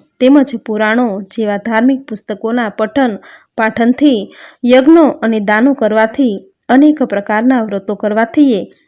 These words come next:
બધાય દેવોને પૂજ્ય હોય તો પણ આ સંસારની માયાજાળમાંથી મનુષ્યનો છુટકારો થતો નથી. એથી મનુષ્યનો સંસારમાંથી મોક્ષ થાય છે. તે માટે ભગવાન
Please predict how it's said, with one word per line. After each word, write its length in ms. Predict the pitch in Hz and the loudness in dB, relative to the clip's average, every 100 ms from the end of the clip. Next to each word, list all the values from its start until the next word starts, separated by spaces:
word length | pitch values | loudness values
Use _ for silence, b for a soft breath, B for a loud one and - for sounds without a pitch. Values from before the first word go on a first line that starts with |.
| _ - | _ -4
બધાય 380 | 226 294 285 | 2 4 4
દેવોને 360 | 214 214 208 208 | 2 0 0 -4
પૂજ્ય 380 | 208 214 - 226 | -6 -8 -4 0
હોય 380 | 240 285 240 - | 2 4 2 0
તો 100 | 240 | -2
પણ 280 | 262 269 196 202 B B B | 2 0 0 -6 B B B
આ 100 | 226 | -4
સંસારની 760 | 220 226 247 320 320 311 269 220 | 0 0 0 2 2 4 4 2
માયાજાળમાંથી 880 | 214 208 202 233 220 214 220 269 233 | 0 -2 -2 -2 0 -2 -2 -2 0
મનુષ્યનો 540 | 208 214 - 262 240 | -2 -4 -2 -2 0
છુટકારો 520 | 202 208 202 220 247 277 | -4 -8 -8 -4 -2 -2
થતો 320 | 254 190 196 | -4 -6 -4
નથી. 400 | 202 196 208 202 208 _ _ _ - | -6 -6 -8 -10 -12 _ _ _ -4
એથી 400 | 226 294 247 202 B B B - | -2 0 -2 -4 B B B -2
મનુષ્યનો 540 | 247 320 330 339 320 247 | 2 4 2 2 2 2
સંસારમાંથી 880 | - 226 240 302 269 226 208 214 202 | 0 -2 0 0 2 0 -4 -6 -4
મોક્ષ 220 | 214 240 302 | -4 -2 -2
થાય 260 | - 208 202 | -2 -4 -4
છે. 200 | - 196 202 - _ _ - | -6 -8 -10 -16 _ _ -6
તે 80 | 214 | -4
માટે 300 | 208 196 202 196 | -2 -4 -4 -6
ભગવાન 460 | 214 196 247 269 | -6 -2 0 0